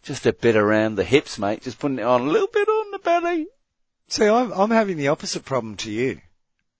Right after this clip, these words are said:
Speaker 2: I, m-, it must be said. Opposite in some ways.
Speaker 1: Mm.
Speaker 2: Um,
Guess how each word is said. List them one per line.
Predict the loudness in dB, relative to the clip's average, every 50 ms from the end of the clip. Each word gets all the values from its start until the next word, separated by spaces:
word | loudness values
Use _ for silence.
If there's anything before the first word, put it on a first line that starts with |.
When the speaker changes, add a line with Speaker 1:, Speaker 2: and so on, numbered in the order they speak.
| _ _ _
Speaker 2:
I, | -4 -4
m-, | -4 -4 -8 -16 -16 -16 _ _
it | -6 -4
must | -2 -2 -4 -4 -6 -10
be | -10
said. | -10 -8 -6 -4 -4 -6 -6 -10 -20 _ _ _
Opposite | -2 0 0 -2 -6 -4 -4 -4 -4
in | -6 -8
some | -6 -4 0 0 0 0 -2
ways. | -4 -4 -4 -4 -6 -6 -6 -6 -6
Speaker 1:
Mm. | -6 0 4
Speaker 2:
Um, | 4 6 6 6 4 4 2 2 -2 -8 -10